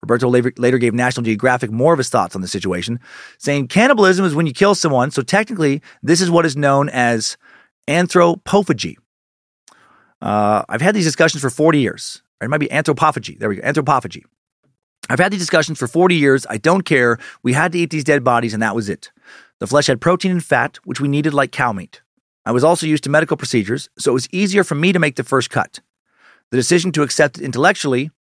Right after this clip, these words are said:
is only one step, though. The next step is to actually do it. And that was very tough.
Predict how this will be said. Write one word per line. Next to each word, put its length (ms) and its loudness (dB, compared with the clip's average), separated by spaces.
is 120 -2
only 160 2
one 220 2
step, 260 0
though. 240 -12
The 60 -4
next 180 2
step 180 2
is 80 -4
to 60 -2
actually 280 -2
do 120 6
it. 220 -2
And 80 -4
that 80 0
was 100 -2
very 320 2
tough. 380 -10